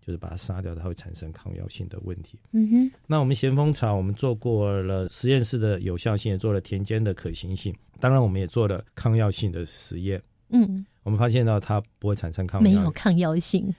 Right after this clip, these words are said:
Speaker 1: 对，
Speaker 2: 因为它是
Speaker 1: 原因是
Speaker 2: 食物嘛。
Speaker 1: 是，因为我们不是直接杀灭。
Speaker 2: 嗯。
Speaker 1: 我们是让这些病害的这些病原的生物呢，它尽量不要去侵入到我们身体里面。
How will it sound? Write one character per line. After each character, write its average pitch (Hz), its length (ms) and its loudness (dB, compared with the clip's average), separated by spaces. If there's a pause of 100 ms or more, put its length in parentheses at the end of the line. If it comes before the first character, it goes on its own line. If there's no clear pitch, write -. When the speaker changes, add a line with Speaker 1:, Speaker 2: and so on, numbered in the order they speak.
(120)
Speaker 1:
对， 156 140 6
Speaker 2:
因 156 80 6
为 151 80 8
它 160 60 8
是 185 60 8
Speaker 1:
原 170 80 8
因 160 60 8
是 170 60 8
Speaker 2:
食 175 240 4
物 262 300 -2
嘛。 151 280 -6
Speaker 1:
是， 143 400 4
因 160 120 4
为 180 80 6
我 135 80 6
们 110 80 2
不 123 80 0
是 110 120 0
直 110 200 -4
接 123 180 2
杀 120 240 2
灭。 123 220 2 (420)
Speaker 2:
嗯。 208 300 4
Speaker 1:
我 196 60 0
们 120 120 4
是 151 220 2
让 143 220 4
这 113 100 0
些 127 180 2
病 110 600 2
害 127 220 0
的 104 100 0
这 95 60 -2
些 107 180 0
病 117 220 2
原 98 240 0
的 101 220 0
生 - 400 0
物 127 120 4
呢， 101 140 2
它 110 160 -2 (120)
尽 139 200 0
量 131 160 2
不 110 100 -2
要 113 80 2
去 110 160 -2
侵 120 260 -2
入 120 120 0
到 110 120 2
我 95 60 2
们 92 100 -2
身 101 200 -2
体 101 160 -8
里 92 140 -8
面。 98 180 -10